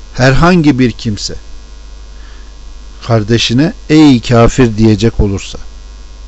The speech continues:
veya "Ey Allah düşmanı!" diye söze başlayacak olursa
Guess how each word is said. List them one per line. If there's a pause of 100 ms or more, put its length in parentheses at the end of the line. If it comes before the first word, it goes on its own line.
(120)
veya (300)
"Ey
Allah
düşmanı!"
diye
söze
başlayacak
olursa